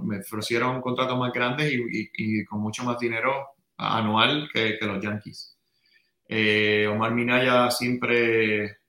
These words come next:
sea, "Yo te quiero a ti, tú eres el tipo que me hace falta para nosotros ganar". Eh,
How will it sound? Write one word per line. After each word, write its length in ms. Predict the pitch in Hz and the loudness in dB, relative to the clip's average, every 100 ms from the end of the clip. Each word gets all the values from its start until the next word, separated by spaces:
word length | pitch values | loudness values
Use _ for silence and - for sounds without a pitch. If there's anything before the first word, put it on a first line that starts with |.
| _ _ | _ _
sea, 200 | - 104 | -8 -4
"Yo 140 | 113 | -2
te 120 | 113 | -2
quiero 180 | 123 123 | 0 0
a 60 | 117 | 0
ti, 240 | 139 160 | 2 0
tú 80 | 156 | 0
eres 140 | 120 120 | 0 -2
el 100 | 117 | -4
tipo 220 | 123 117 | -4 -4
que 60 | 117 | -6
me 80 | |
hace 180 | 113 - | -6 -8
falta 400 | 120 131 131 123 | -4 -4 -2 -4
para 140 | 110 104 | -4 -6
nosotros 380 | 104 104 107 | -8 -8 -8
ganar". 500 | 101 107 143 143 143 - _ _ _ _ _ _ - | -6 -2 0 0 -2 -6 _ _ _ _ _ _ -8
Eh, 680 | 107 104 104 101 101 98 | -4 -2 -2 -4 -4 -6